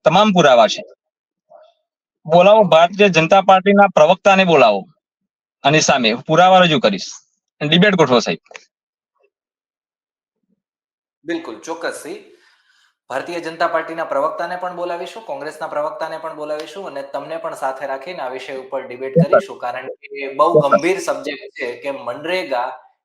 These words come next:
Speaker 2: કે જે શરૂ કરવામાં આવ્યો હતો, એનો મોટિવ જ કંઈક અલગ હતો અને અત્યારે એની જ અંદર કૌભાંડ કરવામાં આવી રહ્યા છે. આ બહુ ગંભીર
Speaker 1: જી.
Speaker 2: બાબત છે.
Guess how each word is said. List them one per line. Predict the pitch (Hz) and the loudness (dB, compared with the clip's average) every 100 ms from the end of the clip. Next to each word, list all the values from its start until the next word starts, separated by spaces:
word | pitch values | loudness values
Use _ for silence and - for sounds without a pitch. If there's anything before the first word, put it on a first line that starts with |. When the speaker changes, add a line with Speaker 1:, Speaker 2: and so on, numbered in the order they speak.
| - | -16
Speaker 2:
કે | |
જે | 143 165 | -12 -10
શરૂ | - 151 175 | -4 -4 -4
કરવામાં | 175 170 170 170 165 | -4 -4 -4 -2 -2
આવ્યો | 165 180 | -2 -6
હતો, | 175 170 | -8 -8
એનો | 165 165 | -8 -10
મોટિવ | 143 135 180 175 | -10 -12 -10 -10
જ | |
કંઈક | 170 160 135 | -10 -12 -8
અલગ | 143 143 | -6 -6
હતો | 135 143 | -6 -8
અને | 139 135 | -12 -12
અત્યારે | 135 151 139 | -10 -10 -10
એની | 123 147 175 160 | -10 -12 -12 -12
જ | |
અંદર | 139 143 135 135 | -12 -8 -8 -8
કૌભાંડ | 120 117 131 _ | -12 -12 -18 _
કરવામાં | 131 131 123 120 | -12 -10 -10 -12
આવી | 127 147 | -12 -12
રહ્યા | 104 95 | -12 -14
છે. | - _ _ _ _ _ _ _ - | -16 _ _ _ _ _ _ _ -16
આ | 117 | -12
બહુ | 123 123 117 | -12 -10 -12
ગંભીર | - 131 | -6 -2
Speaker 1:
જી. | 123 | 0
Speaker 2:
બાબત | - 143 - 156 | 0 -6 -10 -18
છે. | - | -20